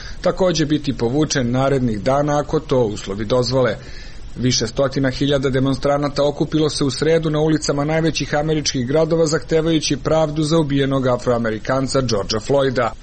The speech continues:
Uglavnom mirni protesti dogodili su se na ulicama Njujorka, Los Angelesa, Filadelfije, Vašingtona, Atlante, San Francisca, Sijetla i drugih gradova.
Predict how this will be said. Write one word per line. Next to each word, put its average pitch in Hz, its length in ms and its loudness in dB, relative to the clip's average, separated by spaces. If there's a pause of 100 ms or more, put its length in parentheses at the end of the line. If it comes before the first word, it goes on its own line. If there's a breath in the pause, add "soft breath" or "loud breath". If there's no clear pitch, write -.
(120)
Uglavnom 151 440 0
mirni 147 320 2
protesti 156 480 0
dogodili 160 480 2
su 147 160 -6
se 160 140 -2
na 151 100 0
ulicama 151 440 0
Njujorka, 151 480 0
Los 135 280 0
Angelesa, 139 520 0
Filadelfije, 143 640 0
Vašingtona, 135 680 0
Atlante, 131 460 0
San 135 220 -2
Francisca, 139 580 -2
Sijetla 127 500 0
i 131 60 4
drugih 101 360 -4
gradova. 120 480 0